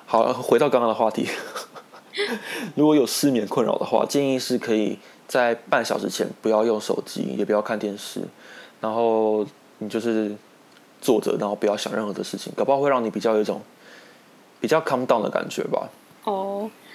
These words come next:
Speaker 2: 你知道说这个失眠啊，因为我把这件事情跟我男朋友说，我最近都不知道为什么会失眠，就可能大概都是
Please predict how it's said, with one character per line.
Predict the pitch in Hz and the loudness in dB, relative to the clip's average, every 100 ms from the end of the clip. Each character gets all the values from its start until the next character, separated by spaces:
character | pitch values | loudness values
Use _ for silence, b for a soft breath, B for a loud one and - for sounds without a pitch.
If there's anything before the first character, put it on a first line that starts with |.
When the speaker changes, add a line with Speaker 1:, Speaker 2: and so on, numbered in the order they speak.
| B | B
Speaker 2:
你 | 202 | -2
知 | |
道 | 226 302 349 349 | 2 4 2 0
说 | 320 294 302 302 | 0 2 2 2
这 | 254 | -2
个 | - - - | -2 -4 -4
失 | - - 202 214 | -4 -4 -4 -2
眠 | 220 214 - | -4 -6 -8
啊， | - - | -10 -2
因 | 254 | 0
为 | 247 | 2
我 | 202 | 0
把 | 170 151 | -2 -4
这 | 196 | -6
件 | 196 | -8
事 | - | -10
情 | 196 185 | -12 -8
跟 | 175 | -6
我 | 165 | -6
男 | 135 - | -8 -10
朋 | - | -10
友 | 151 - | -10 -10
说， | 180 | -10
我 | - | -6
最 | - | -4
近 | 208 196 | -4 -2
都 | 190 185 180 220 - - | -2 -4 -6 -12 -20 -6
不 | 208 | -2
知 | |
道 | 202 | -2
为 | 185 | -2
什 | - | -6
么 | - | -6
会 | 190 | -4
失 | - - 175 185 | -4 -4 -6 -8
眠， | 185 - - | -10 -12 -10
就 | 208 | -10
可 | 202 | -8
能 | - - | -8 -4
大 | 175 | -4
概 | 180 160 | -4 -6
都 | - 196 | -6 -6
是 | - 202 | -4 -4